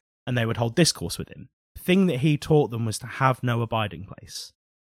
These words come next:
So he taught them the Zen Buddhist technique of not allowing your mind to stay in the same place for very long.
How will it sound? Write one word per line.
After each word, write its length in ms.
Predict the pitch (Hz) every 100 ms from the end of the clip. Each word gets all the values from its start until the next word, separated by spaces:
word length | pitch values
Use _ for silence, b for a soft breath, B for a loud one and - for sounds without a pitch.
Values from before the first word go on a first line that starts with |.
| _ _ _ 127
So 60 |
he 180 | 135 175
taught 300 | - 175 139
them 160 | 143 135
the 100 | 123
Zen 300 | 139 147 143
Buddhist 320 | 143 135 -
technique 420 | 127 131 127 110
of 100 | 113
not 220 | 120 131
allowing 440 | 123 123 120 120 120
your 140 | 117
mind 400 | 117 120 120 113
to 60 | 120
stay 240 | - 113
in 80 | 113
the 60 | 110
same 300 | - 113 104
place 260 | 107 98
for 80 | 104
very 220 | - - -
long. 200 | -